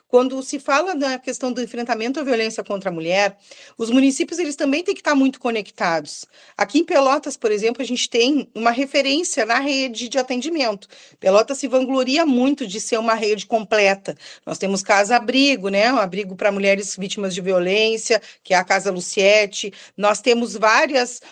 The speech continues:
outras políticas, o Centro de Referência de Combate à Violência contra a Mulher. Nós temos uma coordenadoria, né, da mulher. Nós temos uma delegacia que não é vinte e quatro horas,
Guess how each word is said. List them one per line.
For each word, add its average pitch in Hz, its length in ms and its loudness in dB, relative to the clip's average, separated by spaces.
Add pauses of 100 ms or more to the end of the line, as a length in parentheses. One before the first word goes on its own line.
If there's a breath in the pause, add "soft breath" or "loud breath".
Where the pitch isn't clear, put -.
outras 254 400 2
políticas, 220 460 -8
o - 20 -14
Centro 247 240 -4
de - 80 -12
Referência 226 680 -4
de 170 300 -14
Combate 202 320 2
à 220 40 -4
Violência 196 340 -4
contra 196 300 -2
a 190 40 0
Mulher. 190 560 4 (380 loud breath)
Nós 180 140 -8
temos 226 200 0
uma 226 140 2
coordenadoria, 220 760 2
né, 202 200 0
da 196 100 0
mulher. 190 600 2 (240 loud breath)
Nós 202 160 -2
temos 247 200 2
uma 240 140 4
delegacia 226 500 2
que 294 140 -8
não 311 100 0
é 262 140 0
vinte 247 180 -2
e - 40 -16
quatro 214 340 0
horas, 208 140 4